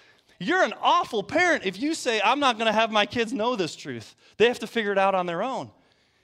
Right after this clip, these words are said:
If you know the best thing in life, why wouldn't you pour that into them? Now, you can't make them followers of Christ.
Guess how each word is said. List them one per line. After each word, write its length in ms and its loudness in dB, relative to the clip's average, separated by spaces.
If 120 -8
you 160 0
know 160 2
the 80 2
best 400 0
thing 180 0
in 160 0
life, 300 0
why 240 4
wouldn't 360 -4
you 80 -4
pour 320 -4
that 200 2
into 140 -2
them? 120 -4
Now, 120 -2
you 140 -6
can't 300 -2
make 240 -4
them 140 -8
followers 400 -2
of 120 -10
Christ. 400 -6